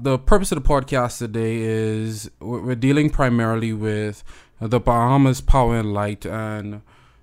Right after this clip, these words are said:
uh, th-, this policy document that irc is trying to present to the public in terms of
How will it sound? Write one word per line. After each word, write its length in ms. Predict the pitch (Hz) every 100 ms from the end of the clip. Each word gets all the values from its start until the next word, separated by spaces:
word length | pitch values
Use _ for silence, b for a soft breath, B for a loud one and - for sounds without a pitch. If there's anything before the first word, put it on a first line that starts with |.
| _ -
uh, 120 | 120
th-, 200 | 123 131
this 180 | 139 135
policy 400 | - 151 143 127
document 420 | 113 - 117 113
that 140 | 113
irc 180 | 107 110
is 100 | 120
trying 200 | - 123
to 60 | 110
present 320 | 110 107 101
to 100 | 104
the 80 | 101
public 400 | 117 104 107 107
in 100 | 107
terms 400 | 117 110 110 107
of 300 | 107 107